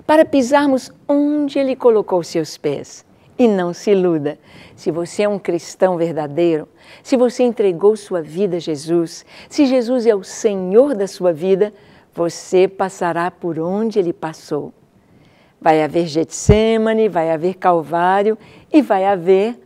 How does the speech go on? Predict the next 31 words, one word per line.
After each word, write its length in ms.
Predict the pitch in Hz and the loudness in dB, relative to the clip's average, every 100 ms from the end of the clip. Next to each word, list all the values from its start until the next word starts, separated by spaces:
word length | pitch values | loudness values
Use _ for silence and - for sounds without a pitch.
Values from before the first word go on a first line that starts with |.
| _ | _
a 140 | 247 | -6
coroa. 680 | 247 202 175 175 180 175 175 _ _ _ _ _ | -4 -4 -2 0 -2 -4 -14 _ _ _ _ _
Tudo 300 | 381 381 294 | 4 4 4
isso 320 | 269 226 - - - - | 0 -2 -10 -12 -14 -4
nós 180 | 233 214 | -2 0
vamos 240 | 202 190 | -2 -6
passando 520 | - 175 - 190 180 | -8 -8 -6 -6 -4
por 220 | 160 170 | -6 -4
onde 320 | 175 185 170 185 - | -4 -4 -6 -8 -12
Jesus 600 | - 214 160 170 170 - | -2 0 0 -2 -4 -6
passou. 580 | 156 147 - 143 220 - _ _ - - - | -12 -12 -14 -12 -14 -18 _ _ -20 -20 -8
Nós 220 | 349 349 | -4 -4
queremos 440 | - 330 320 302 240 | 0 0 2 0 0
ver 180 | 294 285 | -2 -2
Jesus 500 | 262 233 240 285 - | -2 -2 0 -2 -4
como 420 | - 262 233 185 | -4 -2 -2 -4
homem, 400 | 202 233 220 196 - - _ | -2 0 0 -2 -10 -20 _
como 440 | - 359 370 330 | -6 -2 0 0
Ele 180 | 269 233 | 0 0
viveu. 680 | 185 180 156 160 151 135 - _ _ _ _ _ _ _ _ | -2 -4 -4 -6 -4 -4 -8 _ _ _ _ _ _ _ _
Jesus 400 | - 160 170 165 | -4 -2 -2 -2
viveu 380 | 151 139 160 175 | -4 -4 -2 -2
fazendo 520 | - 175 190 180 214 | -4 -4 -4 -2 -2
o 40 | |
bem. 360 | 226 262 277 247 _ _ - - | 0 0 -2 -6 _ _ -20 0
Jesus 400 | 240 226 220 202 | 4 6 4 0
fazia 380 | 185 170 175 190 | -2 0 2 0
a 20 | |
vontade 560 | 170 170 160 180 175 185 | 0 -6 -4 -4 -2 -2
do 100 | 247 | -4
Pai. 500 | - 269 311 247 | -4 -6 -4 -6